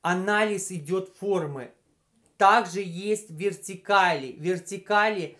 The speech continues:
мы проверяем, то есть куда про-, э, пробивает, да, то есть если мы посмотрим вот эту точечку, куда она пробьёт, то есть мы можем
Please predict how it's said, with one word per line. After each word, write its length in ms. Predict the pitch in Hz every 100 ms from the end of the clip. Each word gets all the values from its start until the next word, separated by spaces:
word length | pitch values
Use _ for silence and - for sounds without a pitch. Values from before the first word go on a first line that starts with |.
| _ -
мы 180 | 170 196
проверяем, 920 | 190 190 196 202 196 190 180 151 147
то 120 | 170
есть 160 | 165 _ _ _ _
куда 460 | 185 208 185 208
про-, 320 | 196 175 175 170
э, 420 | 165 165 165 165
пробивает, 880 | 170 180 170 185 185 165 143 139
да, 160 | 147 175
то 140 | 175
есть 100 | 175
если 180 | 180 175
мы 140 | 180 175
посмотрим 840 | 180 180 196 208 226 220 165 147 _ _ _ _ _ _ _ _ _ _ -
вот 220 | 165 160
эту 220 | 226 226 214
точечку, 760 | 196 180 - - - - 147
куда 400 | - - 180 196
она 140 | 190 175
пробьёт, 520 | 170 165 147 151 147
то 60 | 160
есть 120 | - _ _ _ _ 160 160 _ _ _
мы 160 | 165 196
можем 380 | 190 202 190